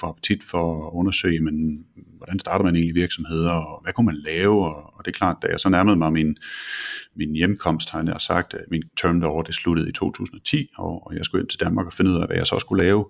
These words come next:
øh, så var det jo nærliggende at kig-, kigge lidt ind i det. Og så gik det faktisk, øh, hverken værre eller bedre, end at, øh, at min gamle atletikkammerat, øh, Christian, han havde været med til at starte Endomondo, og, og, og spurgte, om ikke jeg havde lyst til at komme derud og, og være med, øh, til at, ligesom at,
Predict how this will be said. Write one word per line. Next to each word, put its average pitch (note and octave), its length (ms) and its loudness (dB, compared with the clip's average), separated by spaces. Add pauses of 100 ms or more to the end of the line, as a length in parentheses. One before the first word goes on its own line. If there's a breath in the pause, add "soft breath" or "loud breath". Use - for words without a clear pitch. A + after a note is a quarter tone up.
(140)
øh, E2 300 2 (460)
så - 220 0
var G2+ 80 2
det F2+ 80 4
jo D#2 80 4
nærliggende F2 540 2
at E2 80 -10
kig-, - 340 -10
kigge A2 200 0
lidt A2 140 0
ind A2+ 140 4
i - 40 -2
det. B2 220 2 (1200 loud breath)
Og F#2 100 0
så - 100 -4
gik A#2 160 4
det - 100 -6
faktisk, - 500 -8
øh, E2+ 80 -2
hverken F2 240 -2
værre F2 100 2
eller F2 120 0
bedre, F#2 240 4
end E2 80 2
at, D2+ 240 -4
øh, E2 280 -4
at - 120 -8
min E2+ 120 -2
gamle F2 280 0
atletikkammerat, E2+ 800 -2 (140)
øh, F2 100 -8 (300)
Christian, G2 360 -2
han E2 100 -4
havde E2+ 100 -4
været E2+ 120 -4
med F2 80 -2
til - 140 -6
at E2 60 -4
starte F#2 260 0
Endomondo, G#2 480 2
og, F2 460 -6
og, F2 180 -6
og F2 80 -10
spurgte, F#2+ 260 -4
om F#2+ 80 2
ikke F#2 200 -2
jeg E2+ 100 -2
havde F2 200 -4
lyst F2 180 0
til - 60 -6
at - 60 -8
komme F#2 180 0
derud F2+ 300 4
og, D#2 420 0
og E2 80 -4
være D#2+ 100 0
med, F#2 220 6 (540)
øh, F#2 220 0
til G#2 120 -2
at, F2 80 2
ligesom F2 240 0
at, D#2 220 0